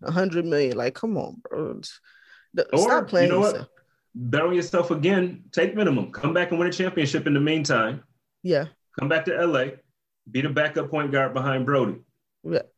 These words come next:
Speaker 2: what I'm
Speaker 1: Yeah.
Speaker 2: saying? Like, come back and do that. Win six men of the year. Prove it again.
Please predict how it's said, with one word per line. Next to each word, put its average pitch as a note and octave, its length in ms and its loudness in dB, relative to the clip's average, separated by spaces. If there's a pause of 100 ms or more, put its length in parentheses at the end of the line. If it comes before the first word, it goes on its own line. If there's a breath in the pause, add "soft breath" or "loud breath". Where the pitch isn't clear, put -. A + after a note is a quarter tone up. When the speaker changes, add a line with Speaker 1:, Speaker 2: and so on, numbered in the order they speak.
Speaker 2:
what E3+ 120 0
I'm B2+ 80 2
Speaker 1:
Yeah. B2+ 80 0
Speaker 2:
saying? C#3+ 220 2
Like, B2+ 180 0
come D3+ 160 -2
back D#3 200 0
and D3+ 100 -8
do D#3+ 120 -6
that. D#3 340 -2 (1080)
Win C3 240 0
six D3+ 240 -2
men D3 160 2
of C#3+ 80 2
the C#3 80 4
year. D#3 440 2
Prove E3 280 4
it D#3+ 60 2
again. D#3 420 0